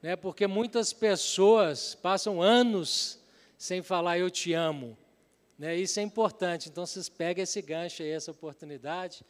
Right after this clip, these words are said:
Né? Tá, mesmo de máscara, pode dar um beijinho também, não tem problema. Eu quero chamar aqui a Cristina. Meu horário venceu. Nós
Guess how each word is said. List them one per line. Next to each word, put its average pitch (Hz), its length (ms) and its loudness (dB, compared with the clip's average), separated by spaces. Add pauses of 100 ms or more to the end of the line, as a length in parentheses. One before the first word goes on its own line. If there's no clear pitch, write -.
(340)
Né? 180 140 -12
Tá, 180 180 -12
mesmo 202 260 -6 (760)
de 139 100 -10
máscara, 151 420 -8
pode 151 240 -10
dar 147 120 -8
um 143 100 -10
beijinho 139 480 -12
também, 135 280 -16
não 143 100 -16
tem 139 120 -14
problema. 135 420 -14
Eu - 20 -20
quero 160 160 -12
chamar 147 320 -6
aqui 139 160 -10
a 135 40 -10
Cristina. 165 600 -10 (680)
Meu 147 140 -6
horário 147 340 -2
venceu. 143 680 -6 (1900)
Nós 170 720 -2